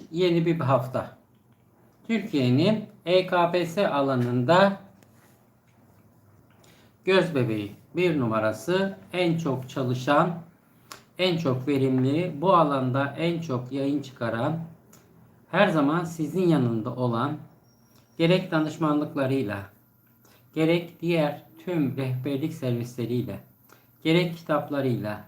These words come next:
gerek online kurslarıyla, gerek yüz yüze kurslarıyla Koca Kafa E K P S,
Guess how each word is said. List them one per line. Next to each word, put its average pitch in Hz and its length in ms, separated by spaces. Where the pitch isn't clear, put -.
gerek 165 360
online 147 460
kurslarıyla, 113 560
gerek 160 420
yüz 165 120
yüze 123 180
kurslarıyla 120 800
Koca 170 300
Kafa 120 420
E 151 180
K 147 260
P 143 160
S, 180 340